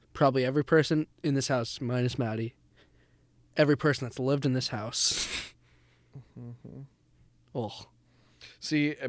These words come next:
Speaker 2: but, like, that's where we're different. Where, like, if someone was like, "Hey, you had to sleep on one of those," I'd be like, "All right, I just put a blanket down."
Speaker 1: <laughs>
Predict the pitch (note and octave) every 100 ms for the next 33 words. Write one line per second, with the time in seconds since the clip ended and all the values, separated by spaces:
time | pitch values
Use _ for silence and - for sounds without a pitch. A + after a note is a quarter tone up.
0 | C3 C#3 C3+ C3 B2 - - - - _
1 | - - D#3 F3+ F#3+ E3 D3 C3 B2+ D#3
2 | E3+ C#3+ C#3 C3 B2+ C3 B2 - C#3 C#3
3 | C3+ B2 A#2+ A#2+ - - - - D#3+ D3+
4 | C#3 D3+ C#3 - D3 C3 B2 A#2 G#2 G2+
5 | G#2 A2 A#2+ E3 B2+ B2+ B2 C3+ A#2+ A#2
6 | A2+ B2 G2+ - A1 - _ -